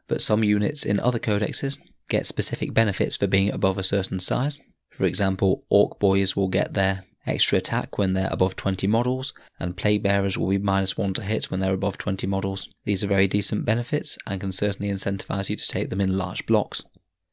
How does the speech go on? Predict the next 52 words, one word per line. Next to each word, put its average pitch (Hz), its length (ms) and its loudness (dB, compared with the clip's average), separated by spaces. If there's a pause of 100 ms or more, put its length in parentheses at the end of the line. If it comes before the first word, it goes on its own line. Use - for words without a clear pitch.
(340)
In - 60 -6
terms 110 260 -2
of 104 80 0
missions, 139 560 2
large 107 300 0
units 107 320 2
give 107 160 0
up 107 160 -2
fewer 107 300 -2
kill 113 260 0
points, - 400 -2 (220)
and 98 120 0
this 98 120 -2
could 101 200 -4
really 95 160 2
skew 107 300 2
a 101 80 2
game 131 400 2
if - 340 -2
your 95 360 2
opponent 101 440 2
is 98 140 -2
fielding 98 480 0 (320)
all 101 240 2
the 90 60 -2
same 104 240 2
units 104 340 2
as 101 100 -2
you, 113 200 2 (320)
but - 160 0
in 98 260 0
twice 92 320 -2
as 92 80 -2
big 98 180 2
units, 131 480 0 (240)
then 104 120 0
you're 98 120 0
really 98 240 2
going 95 180 0
to 98 100 -6
struggle 98 340 -2
to 101 320 -2 (260)
outkill 117 500 -2
him 107 140 -2 (200)
in 113 100 0
a - 20 0
game 95 240 2
where 95 120 0
you're 98 120 2
playing 90 360 -4
kill 110 200 -6
points. 95 380 -2